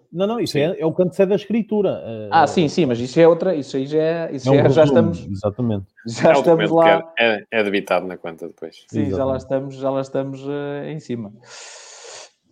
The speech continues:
Speaker 2: Depois temos aqui o Tubarão Branco. Ei! <laughs>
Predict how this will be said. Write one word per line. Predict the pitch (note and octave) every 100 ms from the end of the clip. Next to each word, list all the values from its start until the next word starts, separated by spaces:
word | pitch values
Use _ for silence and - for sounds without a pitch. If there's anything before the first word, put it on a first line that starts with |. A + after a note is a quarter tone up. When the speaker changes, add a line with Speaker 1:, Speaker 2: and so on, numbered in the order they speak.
| _ _ _ _ _ _ _ - _ _
Speaker 2:
Depois | - D#3 C#3+
temos | D#3+ D3
aqui | D#3
o |
Tubarão | D3+ D#3 D3+
Branco. | D3 D#3+ -
Ei! | D#3+ -
<laughs> | - - -